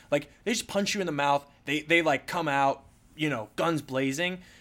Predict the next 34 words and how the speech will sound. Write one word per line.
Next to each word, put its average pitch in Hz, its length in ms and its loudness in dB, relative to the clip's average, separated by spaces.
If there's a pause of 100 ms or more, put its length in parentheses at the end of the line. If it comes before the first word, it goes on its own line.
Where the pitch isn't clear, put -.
(120)
But 147 100 6
I 151 60 6
actually, 180 520 2
we 165 120 0
haven't 254 180 2
really 180 140 2
seen 185 260 -2
them, 156 160 0
like, 131 260 -2
go, 160 240 -4
get 185 160 2
in 143 80 -8
a 131 60 -6
huge 160 300 -6
hole 139 440 2
and 120 120 -8
come 139 200 -4
back. 120 380 -4 (180)
We've 156 160 0
seen 269 200 4
them 220 120 4
get 190 140 6
in 160 60 -2
a 151 80 2
hole 175 260 4
and 147 80 2
be 151 120 2
like, 131 200 2
"Fuck 1017 220 8 (100)
this." 988 480 10
Like, - 100 6
you 208 80 4
know? 180 280 4 (180)
So 170 300 4